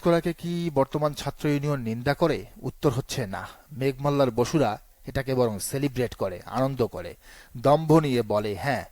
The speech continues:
আমরাই আব্দুল মালেককে শহীদ করেছি।" তখন তো মুক্তিযুদ্ধ ছিল না, রাজাকার ছিল না।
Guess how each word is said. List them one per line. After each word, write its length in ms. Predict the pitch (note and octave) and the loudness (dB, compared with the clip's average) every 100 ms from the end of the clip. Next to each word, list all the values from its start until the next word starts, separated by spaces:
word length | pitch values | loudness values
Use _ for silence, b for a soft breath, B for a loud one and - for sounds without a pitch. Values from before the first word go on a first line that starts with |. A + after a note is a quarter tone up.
| b b b | b b b
আমরাই 460 | B2+ C3 C#3+ D3+ D#3+ | -6 -2 2 4 4
আব্দুল 360 | A#2+ A#2+ C3 | 0 0 -2
মালেককে 520 | A#2+ G#2 A2 - - A#2+ | -2 -4 -6 -8 -6 -4
শহীদ 300 | - G2 F#2+ | -6 -8 -10
করেছি।" 420 | F#2+ F2+ - G#2 - B B B | -8 -6 -8 -8 -10 B B B
তখন 220 | D#3+ D3+ | 4 6
তো 140 | G3+ G#3 | 6 6
মুক্তিযুদ্ধ 600 | D#3 E3 - G3 F#3+ F3 | 6 6 4 4 4 4
ছিল 240 | - D#3+ | 2 0
না, 140 | - - G#2+ | -2 -6 -6
রাজাকার 440 | B2+ C#3+ C#3 B2+ | 0 2 4 2
ছিল 280 | - A#2 F#2+ | 0 -4 -6
না। 140 | F2+ | -6